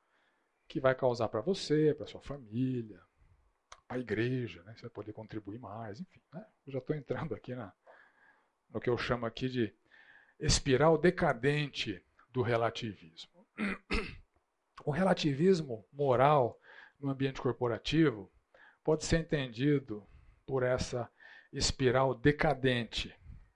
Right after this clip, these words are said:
É uma figura que eu tô usando aqui pra exemplificar e pra descrever o processo de aplicar o relativismo moral nas nossas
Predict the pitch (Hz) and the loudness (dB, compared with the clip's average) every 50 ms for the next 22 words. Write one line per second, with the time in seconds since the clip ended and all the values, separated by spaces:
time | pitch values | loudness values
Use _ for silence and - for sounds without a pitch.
0 | _ _ _ 127 135 147 151 135 113 104 117 123 117 - - 143 117 - 123 127 | _ _ _ -16 -14 -12 -12 -12 -14 -14 _ -18 -18 -10 -10 -10 -8 -6 -6 -4
1 | 131 131 120 117 - 113 113 - 123 123 120 107 113 120 120 117 110 104 - - | 0 0 0 0 0 -2 -4 -4 -4 -4 -4 -6 -8 -10 -8 -8 -8 -8 -4 -4
2 | 139 147 - - 143 143 143 135 143 139 - 147 - - 135 113 - - 135 147 | -4 -4 0 0 0 0 0 0 -4 -6 -6 -8 -2 -2 -2 -2 0 2 4 4
3 | 156 - - _ _ _ _ - - - - - - - - - _ - - - | 4 2 0 _ _ _ _ -20 -20 -20 -20 -20 -20 -20 -20 -20 _ -14 -8 -2
4 | - 143 139 - - - - 170 156 147 123 104 113 131 135 143 139 - - - | -2 -2 -2 -2 -6 0 4 6 6 6 6 6 6 6 6 6 6 4 -4 -18
5 | _ _ _ _ _ - 135 - - 196 190 190 - - - - - 214 226 220 | _ _ _ _ _ -10 -10 2 6 6 6 8 6 4 0 4 6 6 8 8
6 | - - - - - - 190 233 240 - - - - - - 127 147 160 165 - | 6 4 0 -2 0 0 2 0 0 -2 -6 -14 -20 -16 -4 0 0 0 0 0
7 | - 165 143 - - - 143 151 165 165 - - 139 117 147 147 151 151 - 143 | 0 0 0 0 0 0 0 0 0 -2 -4 -4 -4 0 0 0 0 0 -2 -6
8 | 127 135 139 135 139 131 127 120 117 113 120 127 131 131 135 131 120 - 113 120 | -6 -6 -8 -8 -10 -10 -8 -6 -4 -2 -2 -2 -2 -4 -6 -8 -10 -8 -10 -10
9 | 120 117 - - 127 110 - - - | -8 -8 -6 -6 -4 -4 -4 -6 -6